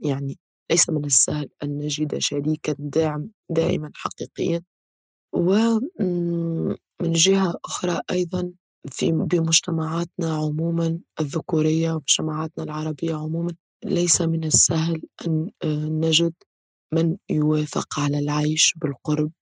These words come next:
من، آه، آه، من عائلة ال-، المرأة بالضبط. فهذا يعني مسألة تفرض نفسها. أم، ثم يعني ال-،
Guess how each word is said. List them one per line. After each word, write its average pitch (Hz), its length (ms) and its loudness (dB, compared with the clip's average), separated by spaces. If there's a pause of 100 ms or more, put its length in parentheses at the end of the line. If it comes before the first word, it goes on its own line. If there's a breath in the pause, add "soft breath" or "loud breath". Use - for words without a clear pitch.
(160)
من، 156 220 2 (600)
آه، 143 40 2 (380)
آه، 147 500 0
من 156 260 0
عائلة 156 500 0 (260)
ال-، 160 540 0 (360)
المرأة 165 560 2 (280)
بالضبط. 160 320 -4 (500)
فهذا 170 1120 2 (540)
يعني 165 380 2
مسألة 170 440 2
تفرض 165 420 0
نفسها. - 380 2 (680)
أم، 160 460 2 (320)
ثم 269 280 4
يعني 254 420 4
ال-، 208 640 4